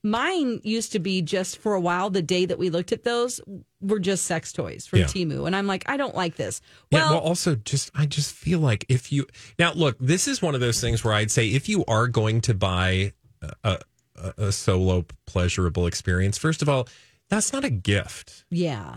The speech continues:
Speaker 2: You don't buy, I mean, unless it's, like, your s-, sex partner, right, that you wanna share this moment with.
Speaker 1: Mm-hmm.
Speaker 2: But if it's meant to be an alone experience, a gift card would be good,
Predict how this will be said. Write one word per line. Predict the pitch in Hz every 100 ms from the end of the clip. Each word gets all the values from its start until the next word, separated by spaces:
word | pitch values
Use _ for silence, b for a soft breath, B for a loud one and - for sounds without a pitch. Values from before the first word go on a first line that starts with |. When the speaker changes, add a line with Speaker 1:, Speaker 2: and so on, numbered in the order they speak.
| 151
Speaker 2:
You |
don't | 202 233 - -
buy, | 120 123 127 123 110 _ _ _ _
I | - 175
mean, | 180 175
unless | 175 202 202
it's, | 185
like, | 156 120 - _ _ _ -
your | 117 101
s-, | - - -
sex | - 123 -
partner, | - - 85 - 85 78 117 - -
right, | 98 104 -
that | 107
you | 107 104
wanna | 101 95
share | 87 - 101 101
this | 90 - 90
moment | 87 104 123 -
with. | 143 165 147 143
Speaker 1:
Mm-hmm. | - 165 - -
Speaker 2:
But | 160
if | 170
it's | 165 151
meant | 160 202 226
to | - 180
be | 160 147 135 -
an | 117
alone | 110 98 107 131 175
experience, | - - 214 208 214 220 - -
a |
gift | 127 202 214 -
card | - 98 82 82
would | 85
be | 73 80
good, | 78 71 57 57